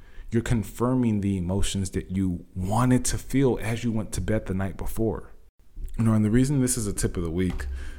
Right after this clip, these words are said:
you know, I was just talking on a training and telling the individuals in the training, "I can teach you everything that you need to know as far as the technical aspect of buying and selling real estate. Like, we can show you all the formulas.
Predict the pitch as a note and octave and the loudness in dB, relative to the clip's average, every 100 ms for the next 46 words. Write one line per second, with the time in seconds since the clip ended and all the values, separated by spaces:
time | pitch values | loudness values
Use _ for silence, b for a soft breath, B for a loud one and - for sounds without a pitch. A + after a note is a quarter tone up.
0 | B B - G2+ G2 G2+ A2 A2+ - - | B B -8 -2 0 0 0 -4 -2 0
1 | A2 - F#2+ F2 E2+ - A2+ A2 F#2+ F2+ | 0 0 -2 -2 -4 -4 0 0 0 -2
2 | G2+ - A2+ G#2+ G2 F#2+ F#2 G2+ F#2+ F#2 | -2 0 0 0 0 0 0 0 0 -2
3 | F2+ E2 - G#2+ G2+ B2 D3 C#3 - B2 | -2 -4 -2 -2 0 -2 -2 -2 -2 -4
4 | B2 - A#2+ - A#2 A#2+ B2+ B2 A#2+ A2+ | -4 -2 -4 -2 -2 -2 -4 -2 0 0
5 | G#2+ - G2 F#2+ F#2+ - D#2+ F2 G2+ G2+ | 0 -2 -2 -2 -4 -4 -4 -2 -2 -2
6 | - F#2 F2 - - F2 - G#2+ - F#2 | -2 -2 -4 -6 -2 -2 -2 -6 -4 -2
7 | F#2 - B B B F#2 F#2 - G2+ F#2+ | -2 -6 B B B -6 -2 -2 0 -2
8 | - E2 - - F2 F2+ F#2+ F#2+ F2 E2+ | -2 -6 -6 -4 -2 -2 -2 -2 -4 -4
9 | - F2 F2 D#2 D#2+ E2 F#2 - B2 - | -4 -2 -4 -4 -6 -6 -4 -4 -4 -6
10 | - - - - - b b b b b | -8 -10 -14 -14 -14 b b b b b
11 | F#2 F#2 A#2+ B2+ A#2 - G#2 A2 A2 G2+ | -2 2 2 2 0 0 0 2 4 4
12 | G#2 G#2 - G2 G2 G2 G2 G2+ - - | 4 0 -2 0 0 0 0 -2 -6 -14